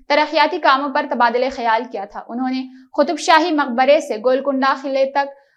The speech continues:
ओ-, ओवरहेड स्काईवे केबल कार कायम करने के डिजाइन पर तबादला ख्याल किया, ताकि उन तारीखी मुकामात पर ज्यादा सियाहों को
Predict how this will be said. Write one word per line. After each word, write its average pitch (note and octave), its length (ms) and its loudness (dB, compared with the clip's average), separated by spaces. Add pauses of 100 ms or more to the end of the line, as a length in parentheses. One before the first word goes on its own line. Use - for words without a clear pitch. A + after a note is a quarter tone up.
(140)
ओ-, C4 240 0
ओवरहेड D4+ 540 6
स्काईवे C4+ 600 2
केबल C#4 480 0
कार A#3 320 2
कायम A#3+ 360 -4
करने B3 260 -6
के C4+ 120 -6
डिजाइन A#3+ 360 -4
पर B3+ 120 -8
तबादला A3 400 -4
ख्याल A3+ 340 -4
किया, C4 220 -4
ताकि B3+ 460 -4 (260)
उन F4 180 2
तारीखी D#4+ 480 6
मुकामात C#4 560 2
पर G#3+ 160 -2
ज्यादा B3+ 380 2
सियाहों C#4 460 -2
को C#4+ 240 -2